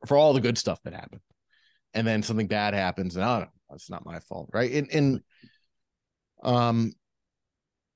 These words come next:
yeah, you know, he, he rubbed people the wrong way when, as a general manager, um, and then, you know, talk about whether he could, he could come back to,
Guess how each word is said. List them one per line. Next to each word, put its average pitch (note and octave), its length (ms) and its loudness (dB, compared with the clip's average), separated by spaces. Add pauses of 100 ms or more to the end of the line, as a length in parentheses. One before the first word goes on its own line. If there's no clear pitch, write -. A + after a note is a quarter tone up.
(240)
yeah, A3 220 0 (100)
you C#3+ 80 0
know, C3+ 100 4
he, C3 240 2
he C3 80 2
rubbed C3+ 240 2
people D3+ 200 0
the C#3 60 0
wrong C3+ 260 2
way B2+ 260 2
when, B2 120 -2 (340)
as A#2 260 -4
a - 20 -6
general C3+ 340 0
manager, A#2 800 -2 (300)
um, G2+ 560 -4 (200)
and G2 220 0
then, G#2 460 0 (1040)
you B3 80 -4
know, D#3 180 2 (140)
talk D#3+ 160 2
about C#3 180 2
whether C#3 220 2
he B2+ 100 2
could, A2+ 220 -6
he B2+ 120 0
could G2+ 240 -8
come B2 220 -2
back A#2+ 260 0
to, - 80 -20